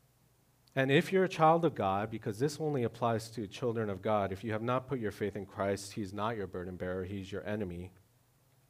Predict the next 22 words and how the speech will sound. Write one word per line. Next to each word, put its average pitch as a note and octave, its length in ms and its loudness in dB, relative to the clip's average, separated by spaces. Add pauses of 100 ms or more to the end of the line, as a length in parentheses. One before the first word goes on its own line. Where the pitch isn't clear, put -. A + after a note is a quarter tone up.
(840)
But A#2 120 6
if A#2 160 4
you C3+ 80 2
have D3+ 300 10
put F3 100 4
your C3 140 6
faith A2+ 220 2
in G2+ 100 -6
Christ, G#2+ 380 0
you A#2 100 -2
have A#2+ 180 0
a A2 60 0
burden G#2 320 -4
bearer F#2+ 300 -2
too. F2+ 380 -10
And F2+ 120 -10
let G2 100 -4
me A2+ 140 -4
describe F#2+ 500 -4
him F2+ 140 -8
for E2+ 180 -12
you. D2+ 140 -12